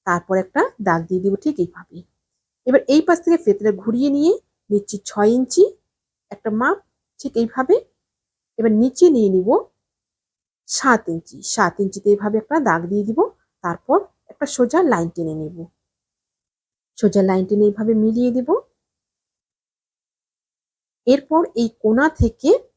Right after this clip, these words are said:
গোলাইটা দিয়ে দিব ঠিক এইভাবে। এরপর তালপাটের শেপটা দিয়ে দিচ্ছি সামনের পার্টে ঠিক এইভাবে হাফ ইঞ্চি। সামনের পার্টটা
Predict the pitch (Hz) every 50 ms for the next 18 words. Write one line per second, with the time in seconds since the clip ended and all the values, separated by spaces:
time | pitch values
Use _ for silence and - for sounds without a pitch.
0 | _ _ _ _ _ _ _ _ _ _ _ _ - 190 202 208 208 202 202 214
1 | 208 202 220 214 214 233 247 269 - - - 381 381 - - 427 190 - - 185
2 | 165 175 180 185 - _ _ _ _ _ _ _ _ _ _ _ _ _ _ _
3 | _ _ _ _ _ _ _ _ _ _ _ _ _ _ _ _ _ _ _ _
4 | _ _ - 226 240 277 277 - - 214 220 277 330 - _ _ _ _ _ _
5 | _ _ _ _ _ _ _ _ _ _ _ _ _ _ _ _ _ _ _ _
6 | _ _ _ _ _ - 214 202 196 196 202 190 - - 208 - - 240 240 -
7 | 254 240 214 226 233 226 233 - - 339 453 - - - 214 175 175 190 196 196
8 | - - 190 196 196 - 330 494 508 - _ _ - 311 - - 190 190 190 -
9 | 190 180 196 294 359 - - 214 196 - - 208 220 214 - - - 339 - -
10 | - _ _ _ _ _ _ _ _ _ _ _ _ _ _ _ _ _ _ _
11 | _ - - 180 175 190 190 185 202 196 190 - - 285